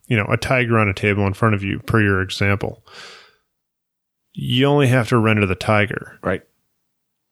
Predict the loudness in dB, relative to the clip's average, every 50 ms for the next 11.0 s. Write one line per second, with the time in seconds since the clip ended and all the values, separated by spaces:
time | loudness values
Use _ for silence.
0 | _ _ _ _ -4 -2 0 0 0 0 0 0 0 0 0 0 0 0 2 2
1 | 2 2 2 2 0 0 0 0 2 2 2 0 0 -2 -6 _ -4 -4 -4 -4
2 | -6 -10 -4 -2 0 2 2 0 0 -4 -12 -18 _ -20 -20 -20 -20 -20 -20 -20
3 | _ _ _ _ _ _ _ _ _ _ _ _ _ _ _ -2 -2 0 0 0
4 | -2 0 2 0 2 2 2 0 0 0 0 2 2 2 2 0 0 0 0 2
5 | 2 2 0 0 0 0 0 0 0 -4 -10 -14 -14 -14 -10 -6 -4 -4 -4 0
6 | 0 0 0 0 0 -2 -2 -2 0 0 2 2 2 0 -2 -4 -8 -10 -14 _
7 | -4 0 0 2 2 0 0 -2 -4 -2 0 0 2 2 0 0 0 0 0 0
8 | 0 -2 -2 -2 -2 0 0 2 2 2 2 2 0 0 -2 -2 -2 -4 -6 -8
9 | -8 -8 -8 -2 -2 -2 0 0 0 0 0 2 2 2 2 2 0 0 0 0
10 | 0 0 0 -2 0 0 0 2 2 0 -2 -4 -8 -12 _ -10 -10 -8 -8 -10